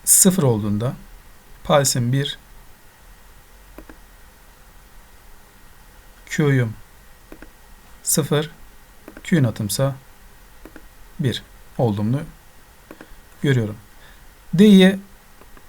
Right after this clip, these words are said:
ben bir yapmak istiyorum. Bir yapacak olursam, D'yi bir yapacak olsam çıkışın bir olması, Q natında sıfır olmasını bekliyorum.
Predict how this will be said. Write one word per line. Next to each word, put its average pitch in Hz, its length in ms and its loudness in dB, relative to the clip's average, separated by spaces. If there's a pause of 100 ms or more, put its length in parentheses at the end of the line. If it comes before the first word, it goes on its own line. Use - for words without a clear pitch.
(880)
ben 185 260 2 (680)
bir 185 160 8
yapmak 110 320 2
istiyorum. 117 340 -6 (2250)
Bir 180 120 6
yapacak 113 400 -2
olursam, 131 420 -2 (1900)
D'yi 175 200 4
bir 185 80 6
yapacak 120 320 2
olsam 156 260 -6
çıkışın 180 480 0 (120)
bir 180 140 6
olması, 120 500 0 (300)
Q 190 140 2
natında 131 300 0
sıfır 160 260 0
olmasını 117 380 -4
bekliyorum. 123 420 -6